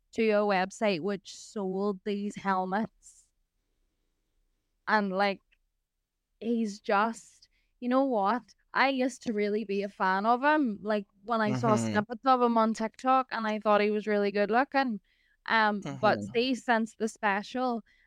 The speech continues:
Speaker 1: and everything that has happened after that, no.
Speaker 2: No,
Speaker 1: He's
Speaker 2: see,
Speaker 1: awful.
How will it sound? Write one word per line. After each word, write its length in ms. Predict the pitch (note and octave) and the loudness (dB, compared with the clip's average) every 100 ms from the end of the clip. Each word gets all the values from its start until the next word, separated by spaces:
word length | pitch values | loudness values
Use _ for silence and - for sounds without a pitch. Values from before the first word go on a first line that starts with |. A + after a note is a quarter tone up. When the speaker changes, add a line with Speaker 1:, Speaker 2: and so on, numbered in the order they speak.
| - | -10
Speaker 1:
and 140 | G#3+ - - | -10 -8 -2
everything 920 | G#3 G3 A3+ A#3 - G#3+ G#3+ G#3 F#3+ _ - | -2 0 -2 -4 -2 -2 -2 -4 -8 _ -4
that 140 | G#3+ | -2
has 180 | G#3+ G3+ | -2 -2
happened 400 | A3 G3+ G3 G3+ _ | -4 -4 -6 -10 _
after 460 | - G3 - - A#3 | -6 -6 -6 -8 -2
that, 280 | A#3+ B3 A3+ _ _ _ _ _ _ _ _ _ _ - | 0 0 -4 _ _ _ _ _ _ _ _ _ _ -8
no. 360 | G#3+ G3+ F#3+ F#3 _ _ _ _ _ _ _ _ - | -4 -2 -4 -14 _ _ _ _ _ _ _ _ -2
Speaker 2:
No, 380 | C3 A#2 G#2+ G#2 | 0 2 2 2
Speaker 1:
He's 160 | A3+ | 0
Speaker 2:
see, 120 | G3 C#3+ | 2 4
Speaker 1:
awful. 640 | G#3 G3+ G#3 A#3 A3+ G#3 | 6 4 2 -4 -4 -6